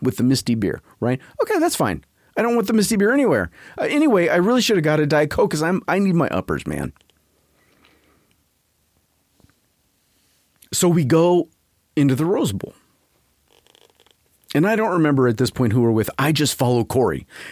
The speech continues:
'Cause I, if I lose Corey, I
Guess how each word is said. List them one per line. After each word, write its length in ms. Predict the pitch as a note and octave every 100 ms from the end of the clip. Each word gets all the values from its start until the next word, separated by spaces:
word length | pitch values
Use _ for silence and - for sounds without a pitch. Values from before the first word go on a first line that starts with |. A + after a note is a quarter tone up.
| -
'Cause 160 | C3 B2
I, 260 | C3+ D#3+ -
if 160 | C#3+ C#3+
I 160 | D3+ G#3
lose 320 | G#3 A3+ G3+
Corey, 500 | - E4+ G#3+ A#2+ A#2 _ _ _ _ -
I 340 | B2 E3+